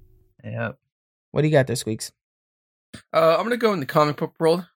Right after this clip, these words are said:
Speaker 3: for recommendations. Uh, right now, uh, of course, like, Spawn, King Spawn is getting really, uh, uh, more, um,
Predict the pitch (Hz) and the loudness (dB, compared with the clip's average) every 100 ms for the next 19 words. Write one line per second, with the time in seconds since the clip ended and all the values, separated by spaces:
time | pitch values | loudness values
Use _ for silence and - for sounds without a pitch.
0 | - 127 123 117 117 110 113 135 - _ | -2 2 2 0 2 2 2 -2 -4 _
1 | _ _ - 113 113 110 113 131 143 143 | _ _ 0 2 4 2 2 2 2 2
2 | 143 139 135 - 110 104 98 95 92 92 | 2 2 2 0 0 2 2 2 2 0
3 | - 104 107 - 107 101 101 - 110 101 | 0 0 0 0 0 2 0 0 2 2
4 | 107 - - 139 - 120 117 113 113 107 | 2 -4 0 2 2 2 2 2 0 0
5 | 107 104 110 101 101 92 95 - _ _ | 0 2 2 2 2 2 0 -4 _ _
6 | 101 98 90 90 101 101 95 95 90 92 | -4 0 0 0 0 0 2 2 0 -2